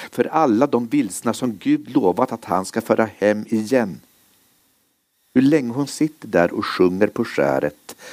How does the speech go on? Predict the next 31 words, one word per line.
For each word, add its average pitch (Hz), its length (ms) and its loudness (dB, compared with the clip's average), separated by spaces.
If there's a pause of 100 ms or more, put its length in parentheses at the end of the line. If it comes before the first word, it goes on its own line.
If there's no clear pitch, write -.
(140)
ensam 82 500 0
med 85 120 2
den 95 140 2
döde 87 400 2
och - 220 -6
havet. - 420 -4 (880)
Jag 135 200 2
vet 151 320 0
inte. - 340 -6 (680)
Kanske 147 360 0
tog 110 300 0
det 107 80 4
ett - 60 -2
par 104 100 2
timmar 117 500 0
innan 92 300 0
undsättningen 90 800 -4
kom. - 260 -6 (720)
Kanske - 400 -2
mer. 80 380 -6 (1200)
Kanske 104 260 0
sitter - 340 -2
hon 82 120 -2
där 92 240 0
än 95 380 0
och - 200 -6
sjunger. 60 500 -4 (920)
För - 200 0
alla 90 280 2
döda. 65 520 -2 (800)
För - 120 -8